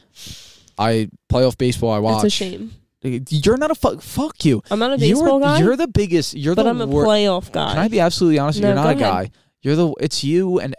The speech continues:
Speaker 1: every other girl.
Speaker 2: Oh my God,
Speaker 1: And you get
Speaker 2: Dylan.
Speaker 1: so into sports. At the pl-, it's not even playoffs. It's just, like, when everybody's paying attention,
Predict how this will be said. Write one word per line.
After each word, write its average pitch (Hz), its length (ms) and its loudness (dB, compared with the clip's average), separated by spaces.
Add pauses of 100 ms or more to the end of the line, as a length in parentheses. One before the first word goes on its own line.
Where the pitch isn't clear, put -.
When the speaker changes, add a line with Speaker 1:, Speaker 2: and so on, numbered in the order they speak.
Speaker 1:
every 151 280 -2
other 139 200 0
girl. 110 600 -4
Speaker 2:
Oh 208 220 -2
my 220 200 -6
God, 196 180 -2
Speaker 1:
And 131 80 0
you 131 60 0
get 131 160 0
Speaker 2:
Dylan. - 40 -6
Speaker 1:
so 160 460 -2
into 151 280 -8
sports. 131 640 -6
At 113 120 -10
the - 40 -20
pl-, - 320 -12
it's 131 220 -8
not 190 100 -6
even 202 160 -8
playoffs. 135 640 -4
It's - 140 -10
just, 127 180 -8
like, 120 160 -6
when 123 140 -2
everybody's 117 800 -2
paying 107 260 -4
attention, 98 500 -8